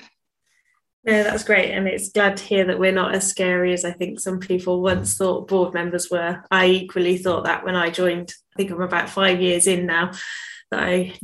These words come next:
dreaded going to my first meeting, but once you've been to the first one, it, it's a lot easier. So thank you for that. Okay, then,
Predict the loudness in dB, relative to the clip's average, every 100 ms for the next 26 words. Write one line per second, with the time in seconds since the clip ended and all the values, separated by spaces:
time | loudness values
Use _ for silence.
0 | -10 0 4 6 6 6 6 4 2 -2
1 | 2 0 0 -2 -4 -4 -4 -2 -2 -2
2 | -4 -2 -2 -4 -8 -6 -4 -4 -4 -6
3 | -6 -8 -8 -4 -2 -2 -2 -4 -6 -6
4 | -8 -8 -10 -8 -8 -10 -16 -20 -20 -8
5 | -2 -2 -2 -6 -2 2 2 2 -2 -16
6 | _ -4 2 4 6 8 6 4